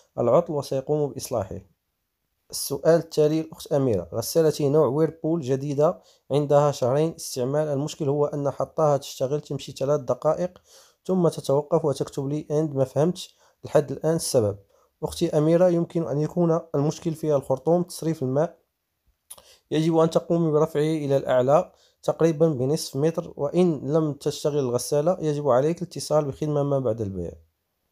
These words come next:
السؤال التالي الأخت وسام، مش بتسحب مياه. أختي الكريمة، هل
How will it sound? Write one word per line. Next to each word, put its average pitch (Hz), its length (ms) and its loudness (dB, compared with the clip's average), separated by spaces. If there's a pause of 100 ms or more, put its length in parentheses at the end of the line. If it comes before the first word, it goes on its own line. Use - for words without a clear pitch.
(380)
السؤال 160 420 0
التالي 156 360 2
الأخت - 280 -8
وسام، 107 360 -6 (100)
مش 143 260 -4
بتسحب 147 420 0
مياه. 101 400 -2 (500)
أختي 151 220 -2
الكريمة، 156 560 2
هل 156 400 0